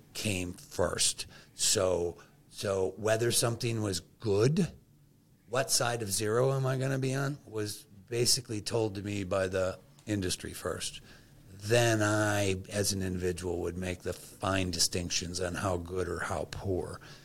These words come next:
And I had to learn that early, um, in order to get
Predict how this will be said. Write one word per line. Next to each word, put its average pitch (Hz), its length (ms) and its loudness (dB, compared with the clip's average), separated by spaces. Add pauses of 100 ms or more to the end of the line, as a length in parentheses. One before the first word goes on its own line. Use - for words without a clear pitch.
(200)
And 92 120 2
I 113 160 6
had 107 160 6
to 92 80 4
learn 95 280 2
that 90 240 -2
early, 95 540 0 (460)
um, 92 380 -2 (1080)
in 110 140 4
order 104 220 6
to 95 60 0
get 95 280 0